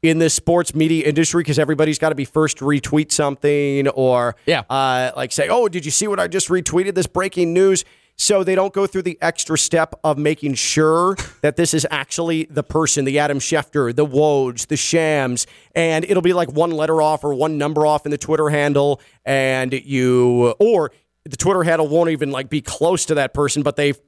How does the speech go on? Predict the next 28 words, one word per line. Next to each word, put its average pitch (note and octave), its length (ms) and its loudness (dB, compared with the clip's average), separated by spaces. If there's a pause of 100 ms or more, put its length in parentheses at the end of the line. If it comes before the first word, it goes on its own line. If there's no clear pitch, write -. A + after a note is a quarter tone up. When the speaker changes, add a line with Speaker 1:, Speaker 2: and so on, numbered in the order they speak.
(120)
Speaker 1:
they've E3+ 220 -2
typed - 540 -6 (220)
in F3+ 100 2
the D#3+ 140 2
header E3 360 0 (300)
of D3+ 280 -2
the C#3+ 80 -2
name E3 480 2
of C#3+ 180 -4
the B2 80 -10
tweet, C#3 340 -2 (100)
Adam D3+ 240 -4
Schefter, C#3+ 480 -4
so D3+ 120 -4
you're C#3+ 60 -4
just B2+ 120 -4
like, C3 180 -2
bam, G3 220 -2 (240)
retweet, G3 460 0
and G#3 80 4
it'll G#3+ 160 0
be A3 160 -2
like, G#3 240 -2 (260)
"Tom A3 480 -2
Brady G3+ 460 0
traded A3 460 0
to G3+ 80 2
Seattle," F3+ 680 -2